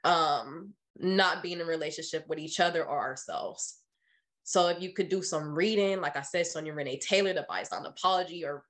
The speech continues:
follow her on Instagram too, like, really discover how oppression has made your relationship with your body seem foreign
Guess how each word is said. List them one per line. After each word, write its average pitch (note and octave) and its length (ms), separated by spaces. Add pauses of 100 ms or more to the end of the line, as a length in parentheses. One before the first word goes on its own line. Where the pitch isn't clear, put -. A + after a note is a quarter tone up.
(140)
follow A#3 220
her B3 80
on E3 160
Instagram A3 580
too, A#3 180 (140)
like, D#3+ 440 (840)
really A#3+ 340
discover F#3 1000 (160)
how F#3+ 220
oppression E3+ 920 (560)
has G3+ 240
made G3 280
your G3+ 80
relationship F3+ 500
with F3 120
your E3+ 100
body E3 300
seem D#3+ 400
foreign D3+ 580